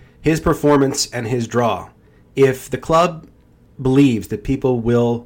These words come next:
buy tickets and come to the ground to see him, then he'll stay out there. If his play falls off so precipitously that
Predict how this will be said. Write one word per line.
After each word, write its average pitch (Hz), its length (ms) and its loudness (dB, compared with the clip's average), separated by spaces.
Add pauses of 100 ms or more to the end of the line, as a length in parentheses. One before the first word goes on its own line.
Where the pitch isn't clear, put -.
buy 120 180 -2
tickets 113 400 -6
and 107 140 -8
come 120 180 -4
to 113 80 -4
the 107 80 -4
ground 98 400 -4 (280)
to 117 120 -4
see 127 300 -4
him, 92 320 -10 (560)
then 120 120 -2
he'll 123 140 -2
stay 117 340 -2
out 107 220 -2
there. - 260 -14 (600)
If 127 500 0
his 117 220 -6
play 175 320 0
falls 151 380 4
off 135 200 0
so 131 140 0
precipitously 107 800 -2
that 101 300 -6